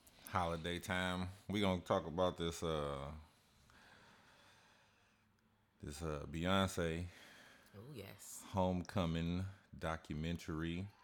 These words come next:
Speaker 2: I was all into it, watching the T V.
Speaker 1: I was
Speaker 2: Felt
Speaker 1: in
Speaker 2: like
Speaker 1: and
Speaker 2: I
Speaker 1: out.
Speaker 2: was there.
Speaker 1: I was in and out.
Speaker 2: I
Speaker 1: I was,
Speaker 2: was in
Speaker 1: I was
Speaker 2: and out.
Speaker 1: tired when I was trying to watch it, but I seen it for the most part.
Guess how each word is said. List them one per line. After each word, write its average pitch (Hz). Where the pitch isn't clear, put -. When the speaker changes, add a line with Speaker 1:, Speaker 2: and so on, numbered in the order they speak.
Speaker 2:
I 110
was 95
all 120
into 104
it, 95
watching -
the -
T -
V. -
Speaker 1:
I 90
was 123
Speaker 2:
Felt 135
Speaker 1:
in 127
Speaker 2:
like 120
Speaker 1:
and 113
Speaker 2:
I 120
Speaker 1:
out. 113
Speaker 2:
was 101
there. 110
Speaker 1:
I 82
was 95
in 98
and 92
out. 82
Speaker 2:
I -
Speaker 1:
I -
was, 76
Speaker 2:
was 73
in 110
Speaker 1:
I 101
was 80
Speaker 2:
and -
out. 85
Speaker 1:
tired 57
when 67
I 65
was 64
trying -
to 50
watch 55
it, -
but -
I 80
seen 107
it 104
for 101
the 92
most 95
part. 95